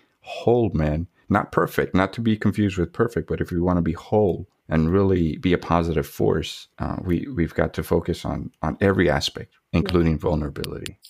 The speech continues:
Speaker 2: And that exposing your vulnerability starts with, with you, starts within, because I feel like what you're saying is that some people aren't allowing themselves to see.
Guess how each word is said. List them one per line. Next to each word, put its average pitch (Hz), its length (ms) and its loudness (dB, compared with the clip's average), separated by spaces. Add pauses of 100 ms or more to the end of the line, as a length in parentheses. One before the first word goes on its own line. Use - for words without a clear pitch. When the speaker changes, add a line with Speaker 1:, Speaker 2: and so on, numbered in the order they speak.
(180)
Speaker 2:
And 208 140 0
that 233 360 2
exposing 202 760 0
your 175 280 2
vulnerability 180 1200 0
starts - 640 0 (180)
with, 170 280 0 (140)
with 175 240 0
you, 175 380 2
starts - 380 0
within, 170 540 0
because 185 480 -4 (540)
I 190 80 2
feel 240 160 4
like 185 160 4
what 190 180 4
you're 165 120 -2
saying 214 500 2
is - 220 -2
that 180 120 0
some 208 180 2
people 196 320 0
aren't 160 200 0
allowing 180 500 -2
themselves - 380 -6
to 170 120 -10
see. 165 500 -4